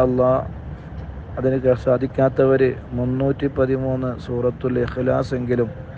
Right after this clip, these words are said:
എത്രയും പെട്ടെന്ന്, ഇൻഷാ അല്ലാ, പാരായണം ചെയ്യണം.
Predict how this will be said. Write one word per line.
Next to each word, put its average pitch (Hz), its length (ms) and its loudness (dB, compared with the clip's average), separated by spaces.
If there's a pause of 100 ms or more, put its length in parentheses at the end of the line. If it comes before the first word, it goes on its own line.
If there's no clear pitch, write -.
(440)
എത്രയും 135 400 2
പെട്ടെന്ന്, 123 440 0
ഇൻഷാ 123 460 -2
അല്ലാ, 117 220 2
പാരായണം 117 680 0
ചെയ്യണം. 113 460 0